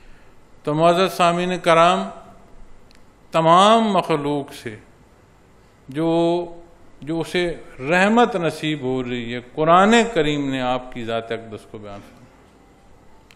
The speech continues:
لیکن خصوصی، لَقَدْ مَنَّ اللَّهُ عَلَى الْمُؤْمِنِينَ، خصوصی انعام بندے مومن پر ہے۔ جب نوری ایمان نصیب ہو تو جو رشتہ ہے،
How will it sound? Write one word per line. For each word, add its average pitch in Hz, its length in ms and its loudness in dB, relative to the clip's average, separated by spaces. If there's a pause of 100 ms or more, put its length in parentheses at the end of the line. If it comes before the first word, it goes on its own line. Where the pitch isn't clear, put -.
لیکن 123 320 -10 (180)
خصوصی، 202 640 -4
لَقَدْ 156 440 -2
مَنَّ 151 300 -4
اللَّهُ 151 340 -2 (100)
عَلَى 131 120 -2
الْمُؤْمِنِينَ، 107 600 -8 (520)
خصوصی 262 720 0
انعام 175 320 0 (300)
بندے 143 380 -4
مومن 120 460 -6 (100)
پر 104 160 -16
ہے۔ 104 160 -14 (360)
جب 120 200 -4
نوری 127 360 -6 (100)
ایمان 117 380 -4
نصیب 113 440 -8
ہو 123 100 -8
تو 135 140 -8
جو 160 240 0
رشتہ 160 380 -4
ہے، 117 280 4